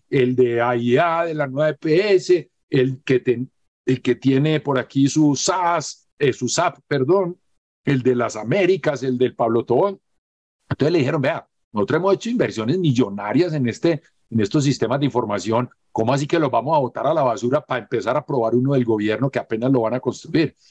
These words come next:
¿Por qué no más bien los ponemos a hablar, que sean interoperables?". Y, y creo que ese es el camino tecnológico más pos-, más posible. Desde entonces, en esa nueva versión del proyecto, se habla de sistema único de información, eh, perdón, sistema de información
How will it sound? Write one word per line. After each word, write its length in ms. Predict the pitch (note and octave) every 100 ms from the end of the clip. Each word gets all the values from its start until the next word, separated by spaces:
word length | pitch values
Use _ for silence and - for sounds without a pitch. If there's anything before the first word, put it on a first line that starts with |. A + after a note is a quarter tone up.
| _
¿Por 200 | - A#2
qué 120 | -
no 140 | G2+ C3
más 180 | E3+ F#3
bien 220 | G3 G#3
los 140 | G#3
ponemos 420 | - C#3+ A2+ E3
a 40 | F#3
hablar, 460 | G3+ G#3 F3+ F#3
que 120 | - B2+
sean 200 | B2 C3+
interoperables?". 1080 | D#3+ F3+ F3 G3+ F#3 E3 E3+ F#3 D3+ - _ _ _
Y, 280 | C#3 A#2+ -
y 160 | C3 A2
creo 240 | A2+ A2+
que 100 | C3+
ese 120 | D3+
es 60 | D#3+
el 140 | F3 D3+
camino 540 | B2+ A#2 C3 C#3+ E3
tecnológico 720 | D3+ B2+ A#2 A2+ B2+ D3 -
más 220 | B2+ A#2
pos-, 340 | - D3+ C#3 -
más 220 | B2+ A2+
posible. 480 | E3 E3 A#3+ E3+ G2+ - _ _ _ -
Desde 460 | G3+ F#3+ F#3 F#3+
entonces, 720 | E3+ D#3 - G#3+ D#3+ C#3 F#3
en 140 | C#3+ A2+
esa 200 | A#2 F3+
nueva 360 | E3+ F3+ F3
versión 520 | F3+ D#3 B2 - C3 C3
del 140 | D3
proyecto, 520 | - E3+ D#3 C3 -
se 200 | - C3
habla 340 | A2+ A2 C#3+ C#3+
de 240 | B2 A#2+ -
sistema 480 | - G#2 A#2+ G#2
único 320 | B2+ C3+ C#3 A#2+
de 60 |
información, 640 | A2 A#2 C3 C3+ C3+ C3+ C3 _ _ _
eh, 200 | - A#2+
perdón, 340 | - G#2+ B2 A#2+
sistema 300 | G#2+ A#2+ E3
de 40 |
información 520 | C#3 B2+ A#2 B2+ A#2+